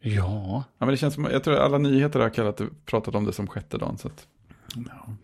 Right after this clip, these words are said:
Speaker 1: Eh, precis. Eh, jag kommer inte ens ihåg när det började.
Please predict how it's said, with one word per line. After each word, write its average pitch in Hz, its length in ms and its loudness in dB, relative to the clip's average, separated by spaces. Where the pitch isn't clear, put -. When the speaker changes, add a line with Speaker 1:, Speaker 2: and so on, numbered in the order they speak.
Speaker 1:
Eh, 98 600 -2
precis. - 520 -4
Eh, 104 720 -4
jag 107 100 -6
kommer 151 140 -2
inte 131 120 -4
ens 117 120 -2
ihåg 117 100 -2
när 107 80 0
det 107 60 0
började. 104 340 -2